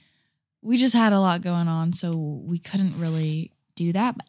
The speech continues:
now, starting next week, which will actually be the new year, we'll be filming all of our episodes. And yeah, I'm excited. You can see our faces. <laughs> And, you know, w-,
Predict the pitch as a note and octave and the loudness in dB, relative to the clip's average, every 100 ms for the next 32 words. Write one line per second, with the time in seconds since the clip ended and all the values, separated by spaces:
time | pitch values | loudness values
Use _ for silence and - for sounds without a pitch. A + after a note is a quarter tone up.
0 | - B3 D#4 F#4 F4+ D#4 C#4+ C#4+ - - | 0 2 2 0 0 2 4 2 0 -2
1 | G#3+ A#3+ A#3 G3+ G3+ - - - D#3+ D#3+ | -2 2 4 4 4 -2 -12 -12 -10 -4
2 | G#3+ G3 E3 - - - - E3+ - D#3 | -2 0 -2 -8 -18 -16 -12 -12 -8 -10
3 | D#3 - D#3+ - F3+ E3 D#3 D#3 D3+ D3+ | -10 -10 -12 -10 -10 -6 -6 -4 -4 -4
4 | F3 D#3+ D#3+ E3+ E3+ F3+ F3+ F3+ - E3+ | -4 -6 -6 -4 -4 -2 -2 -4 -4 -2
5 | F3 F3+ F#3 - E3+ E3+ E3 D#3+ D#3+ D#3+ | 2 2 0 0 -4 -2 -2 0 0 -2
6 | - _ _ _ _ - G3 F#3+ - F3+ | -8 _ _ _ _ -6 0 2 2 2
7 | E3+ F3 F#3 - - - _ _ _ _ | 2 0 -2 -4 -4 -8 _ _ _ _
8 | - D#3+ D3+ D3+ D3 D3 D3 C#3+ - F#3 | -6 -2 -2 -2 -2 -4 -6 -8 -8 -4
9 | F#3 C4 A#3 F3 F3+ G3+ G#3+ F3+ F3 F#3 | -4 -4 -6 -2 -2 -2 0 0 0 -2
10 | - - G3 F#3+ F3+ F3+ - D#3+ E3 F3+ | -2 -2 -2 2 0 0 -2 -2 0 0
11 | F3 F3 - - - _ _ _ _ G3 | 0 0 -2 -6 -10 _ _ _ _ 4
12 | G3 G3 F#3+ F3+ F#3 - - E3+ D3+ C#3 | 8 8 8 6 2 -12 -12 -8 -6 -6
13 | D#3 F3 - _ _ _ - - | -6 -8 -10 _ _ _ -16 -16